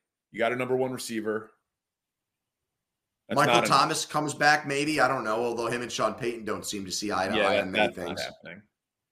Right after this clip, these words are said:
Speaker 2: All right, you
Speaker 1: Uh,
Speaker 2: trade him. I mean, their defense played great in the second half of the year. I think Dennis Allen just becomes the <laughs> defensive coordinator again.
Speaker 1: Are you convinced that Sean Payton's a great coach?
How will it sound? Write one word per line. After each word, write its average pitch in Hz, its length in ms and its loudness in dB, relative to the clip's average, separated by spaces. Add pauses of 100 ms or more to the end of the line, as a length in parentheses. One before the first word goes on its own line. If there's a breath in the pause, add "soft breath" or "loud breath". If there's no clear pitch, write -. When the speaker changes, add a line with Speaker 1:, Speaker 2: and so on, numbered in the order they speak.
(1080)
Speaker 2:
All 123 80 0
right, 120 100 2
you 107 60 2
Speaker 1:
Uh, 101 100 0
Speaker 2:
trade 151 180 2
him. 151 260 -2 (400)
I 123 80 -2
mean, 139 120 -2
their 139 120 2
defense 180 420 2
played 123 300 -2
great 123 340 0
in 127 80 -8
the 117 60 -6
second 123 340 0
half 110 180 2
of 113 80 -8
the 107 60 -4
year. 113 400 -2 (360 soft breath)
I 123 100 2
think 151 180 -2
Dennis 143 300 0
Allen 151 260 4
just 123 180 -6
becomes 135 300 -2
the 135 80 -4
<laughs> 123 100 -2
defensive - 560 0
coordinator - 1040 -2 (160)
again. 131 460 -6
Speaker 1:
Are 196 60 4
you 240 140 4
convinced 320 480 0
that 294 120 -2
Sean 214 320 2
Payton's 165 340 -2
a 139 60 -2
great 123 260 0
coach? - 460 -6